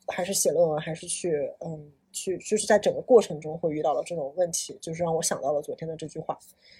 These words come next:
就是不可否认，就是你们在这个过程中，它其实对你们这个，我觉得心智的锻炼，就是那个脑力的锻炼也是非常，非常，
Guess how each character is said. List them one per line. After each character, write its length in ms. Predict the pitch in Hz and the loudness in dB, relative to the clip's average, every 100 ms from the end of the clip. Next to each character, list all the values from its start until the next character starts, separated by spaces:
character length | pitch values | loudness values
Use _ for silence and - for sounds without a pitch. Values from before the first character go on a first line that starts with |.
| _ _ - | _ _ -14
就 120 | 170 | -10
是 340 | 170 170 156 151 | -2 2 2 2
不 120 | - | 4
可 180 | 220 202 | 6 8
否 240 | 190 170 131 | 8 8 6
认， 180 | 160 | 2
就 80 | 160 | 0
是 140 | 165 170 | -4 -4
你 160 | 165 | -4
们 140 | - 156 | -4 0
在 120 | 180 | 2
这 80 | 202 | 2
个 80 | 202 | 6
过 160 | 269 | 8
程 180 | 214 175 | 8 4
中， 160 | 156 160 | -6 -8
它 100 | - | -6
其 180 | 175 - | -4 -4
实 220 | 165 185 - - - _ _ | 0 -2 -2 -14 -20 _ _
对 120 | 277 | 8
你 140 | 226 165 | 8 6
们 140 | 156 | -2
这 160 | 196 185 | -2 2
个， 280 | 160 139 - | 2 0 -4
我 60 | 131 | -8
觉 140 | 165 | -4
得 40 | 190 | 0
心 280 | - 262 | 2 2
智 120 | 285 262 | 4 6
的 140 | 180 | 6
锻 180 | 233 202 | 6 4
炼， 240 | 160 156 - | 2 -6 -8
就 80 | 180 | -8
是 100 | 175 | -6
那 140 | 170 | -6
个 180 | 139 127 | -6 -6
脑 180 | 170 120 | -6 0
力 140 | 226 | 4
的 80 | 202 | 4
锻 160 | 175 156 | 2 -2
炼 100 | 143 | -6
也 80 | - | -8
是 100 | 151 | -8
非 160 | - | -6
常， 240 | 170 151 147 - _ _ | -6 -8 -14 -20 _ _
非 160 | - | -4
常， 240 | 175 160 | -4 -6